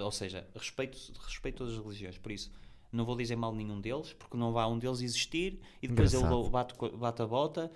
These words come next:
Speaker 1: e vou lá para cima, se é que existe um lá em cima,
Speaker 2: Certo.
Speaker 1: ou lá para baixo,
Speaker 2: Não,
Speaker 1: ou
Speaker 2: eu
Speaker 1: lá
Speaker 2: não,
Speaker 1: para
Speaker 2: eu
Speaker 1: o
Speaker 2: não.
Speaker 1: meio. E ele gajo assim, "Então, eh, tu no outro dia disse, ah, quando tinhas trinta e poucos anos, disseste isto, não foi?" E eu, "Eixe, não lembro
Speaker 2: Não, isso
Speaker 1: disso."
Speaker 2: é a tua perspectiva, porque eu posso lá chegar e dizer assim,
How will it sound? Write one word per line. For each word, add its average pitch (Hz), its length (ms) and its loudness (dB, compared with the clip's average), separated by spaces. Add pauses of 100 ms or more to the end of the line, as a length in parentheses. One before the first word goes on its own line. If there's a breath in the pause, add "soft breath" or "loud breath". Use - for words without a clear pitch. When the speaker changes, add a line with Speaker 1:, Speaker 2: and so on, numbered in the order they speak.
(160 loud breath)
Speaker 1:
e 127 80 0
vou 123 360 2
lá 113 120 4
para 110 140 0
cima, 165 320 -2
se - 120 -2
é 117 40 2
que 113 120 -4
existe 107 280 -4
um 107 60 -4
lá 101 100 -4
em 98 60 -6
cima, 143 440 -4
Speaker 2:
Certo. 95 300 4
Speaker 1:
ou 95 140 -4
lá 101 120 -2
para 101 140 -8
baixo, 101 240 2
Speaker 2:
Não, 104 160 10
Speaker 1:
ou 101 60 4
Speaker 2:
eu 101 140 6
Speaker 1:
lá 98 120 6
Speaker 2:
não, 95 80 6
Speaker 1:
para 98 80 6
Speaker 2:
eu 98 40 4
Speaker 1:
o 98 40 2
Speaker 2:
não. 92 60 2
Speaker 1:
meio. 147 320 0 (340 loud breath)
E 123 100 2
ele 131 100 2
gajo 131 200 2
assim, 127 240 -2
"Então, 208 400 0 (140)
eh, 160 320 -4
tu 156 120 -6
no 151 140 -2
outro 147 240 -6
dia 202 300 -2
disse, 175 440 -2
ah, 147 180 0 (340)
quando 143 160 -2
tinhas 147 260 -6
trinta 135 260 -6
e - 20 -2
poucos 135 280 -8
anos, 95 200 -6
disseste - 360 -6
isto, 117 160 -10
não 98 80 -10
foi?" 127 180 -8
E 139 40 -6
eu, 151 180 -6
"Eixe, - 320 -12
não - 160 -16
lembro - 80 -10
Speaker 2:
Não, 101 160 2
isso - 100 6
Speaker 1:
disso." - 80 12
Speaker 2:
é - 40 8
a - 20 0
tua 120 120 4
perspectiva, 107 440 8
porque - 180 6
eu 98 40 8
posso 104 240 12
lá 98 60 4
chegar 104 140 4
e 101 40 6
dizer 101 120 2
assim, 80 200 -2